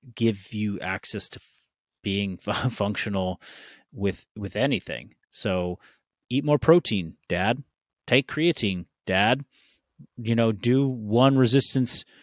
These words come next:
training set for each muscle group to failure every week, Dad. You know, like, do, do these things. I don't care, you know, that it doesn't need to be perfect, but just check boxes to, to give yourself the best chance at, at getting muscle.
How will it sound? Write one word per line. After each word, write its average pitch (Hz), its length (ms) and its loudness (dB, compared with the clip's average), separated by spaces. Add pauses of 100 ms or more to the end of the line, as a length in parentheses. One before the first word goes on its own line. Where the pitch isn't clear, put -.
(200)
training 131 360 6
set 127 340 4 (340)
for 127 200 0
each 131 240 2
muscle 127 280 2
group 120 240 2
to 117 100 0
failure 123 520 4
every 120 300 2
week, 143 280 2
Dad. 95 400 -4 (140)
You 123 100 -4
know, 117 140 0
like, 113 240 4
do, - 100 -4
do 147 220 0
these 127 240 -2
things. 98 460 0 (300)
I 117 80 0
don't 131 120 0
care, 127 440 2 (840)
you 131 100 -2
know, 107 280 -2 (260)
that 110 160 0
it 107 60 -14
doesn't 120 180 -2
need 131 80 2
to 123 60 2
be 123 80 4
perfect, 117 480 -4
but 107 120 -6
just - 260 -6 (140)
check - 240 -2
boxes 113 580 0
to, 98 200 -4 (160)
to 104 100 -12
give 107 140 -2
yourself 101 300 -6
the 92 80 -8
best 92 280 -6
chance 113 440 -4
at, 92 120 -2 (680)
at 92 280 -6
getting 92 300 -4
muscle. - 420 -10